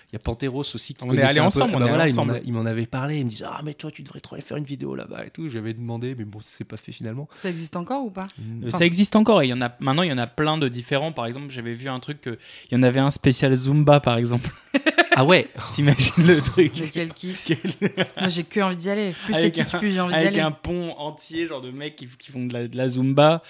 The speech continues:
Speaker 2: Là, euh, là le, le, le truc de ce festival, c'est que c'est quand même de la musique, euh, électronique, euh, style américain, tu vois, donc c'est
Speaker 1: Ouais.
Speaker 2: assez E D M,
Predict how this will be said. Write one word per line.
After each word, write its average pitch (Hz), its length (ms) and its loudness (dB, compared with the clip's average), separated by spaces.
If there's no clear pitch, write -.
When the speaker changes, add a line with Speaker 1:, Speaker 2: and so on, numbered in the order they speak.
Speaker 2:
Là, 147 280 0
euh, 143 140 -4
là 151 180 2
le, 143 120 2
le, 117 400 0
le 120 160 -8
truc 135 120 -10
de 135 100 -10
ce 123 100 -10
festival, 147 340 -4
c'est 120 120 -8
que - 60 -18
c'est 120 120 -4
quand 120 100 -6
même 120 140 -6
de 123 80 -4
la 117 100 -2
musique, 127 400 -6
euh, 113 160 -6
électronique, 120 540 -8
euh, 107 280 -12
style - 440 -10
américain, 123 500 2
tu - 140 -12
vois, 127 60 -4
donc 113 120 -8
c'est - 140 -10
Speaker 1:
Ouais. 110 60 -4
Speaker 2:
assez 110 280 -8
E 123 100 -8
D 120 180 -6
M, 120 380 -4